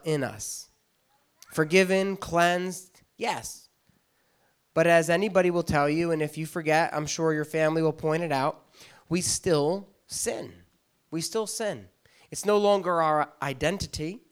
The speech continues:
It's no longer our reality, but we still sin. And if you claim to be without sin, you are lying to yourself. But if we confess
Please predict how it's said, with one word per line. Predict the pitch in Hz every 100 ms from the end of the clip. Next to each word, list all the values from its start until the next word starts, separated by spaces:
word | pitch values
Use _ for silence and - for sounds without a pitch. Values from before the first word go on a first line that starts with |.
| _ _ _ _ -
It's | 151 -
no | 175 170
longer | 170 165 160
our | 160 156 151
reality, | 147 143 147 180 156 127 123 - _ _ _ _ -
but | 151
we | 151 156
still | 156 - - 196 147 147 160
sin. | - 226 220 101 90 _ _ _ _ -
And | 202
if | 214
you | 220
claim | 220 233 247 254
to | 226
be | 226 220
without | 214 226 160
sin, | - 202 214 170
you | 175 190
are | 175 165
lying | 160 156 180 185 180 170
to | - 170
yourself. | 151 131 - 110 107 - - _ _ _ _ _ - -
But | 120 160 143 - - - - _ _ _ _ _ _ 147
if | 143
we | 147
confess | 143 135 160 160 156